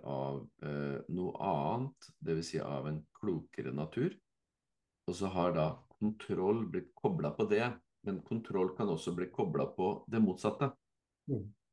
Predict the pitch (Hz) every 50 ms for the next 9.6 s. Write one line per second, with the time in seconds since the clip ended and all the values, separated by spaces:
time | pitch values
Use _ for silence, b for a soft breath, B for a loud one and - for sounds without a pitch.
0 | _ _ 95 92 101 98 101 98 95 73 - - - 82 - - - 98 92 87
1 | 85 87 95 95 76 69 65 - - 64 - - 80 80 73 71 71 80 107 127
2 | 123 107 92 87 80 80 82 80 80 82 80 69 67 71 71 b b b b b
3 | b b _ - 87 92 107 107 - 90 80 78 76 71 69 - - - - -
4 | - - - - - 87 - - - - 80 73 71 71 73 76 82 85 - -
5 | 92 85 - - 80 78 - - - - 90 87 82 - 123 110 101 85 69 64
6 | 78 85 107 123 120 - _ _ _ _ _ _ _ _ _ _ - 131 135 113
7 | - - 104 - - - 101 95 53 69 71 76 82 85 73 71 67 65 - -
8 | 80 78 - - - - - - - - - 117 110 - _ _ _ _ _ _
9 | _ _ _ _ _ _ _ _ _ - - 104